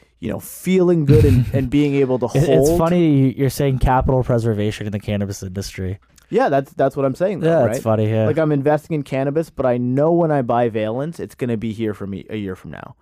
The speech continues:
Speaker 2: Yeah,
Speaker 1: I feel
Speaker 2: yeah.
Speaker 1: that way about those, those, you know, six names I just gave you.
Speaker 2: Yep.
Speaker 1: I feel all of them will be here, and they have cash, they have cash flow, they're, you know, profitable or close to profitability and have a clear pathway.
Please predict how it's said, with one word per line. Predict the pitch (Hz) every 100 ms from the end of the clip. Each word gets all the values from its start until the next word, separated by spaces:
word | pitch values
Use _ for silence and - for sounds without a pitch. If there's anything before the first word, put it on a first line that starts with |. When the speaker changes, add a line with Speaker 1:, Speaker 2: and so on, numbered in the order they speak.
| _
Speaker 2:
Yeah, | 123 110 -
Speaker 1:
I | -
feel | 113 180
Speaker 2:
yeah. | 165 151
Speaker 1:
that | 143
way | 143
about | 135 120 -
those, | 117 104 -
those, | 113 110 104 - -
you | -
know, | 110
six | - - 170 -
names | 139 123
I | 117
just | 110 110
gave | 107 107
you. | 123 147 151
Speaker 2:
Yep. | 127 113 _ - - _ _
Speaker 1:
I | 131 151
feel | - 156
all | - 131 143
of | 131
them | 127 120
will | 120 127
be | 120 117
here, | - 120 131 175 208 _ _
and | 135 131
they | 123
have | 135 143 131
cash, | - 135 123 110
they | 127
have | 120
cash | - 127 117
flow, | - 135 123
they're, | 110 104 -
you |
know, | 117 98 - _
profitable | - 147 143 151 135 131
or | 127 127
close | - - 151 143
to | 127
profitability | - 110 - 113 107 120 117
and | 110
have | 113
a | 110
clear | - - 175 151 131
pathway. | - 120 120 - 87 67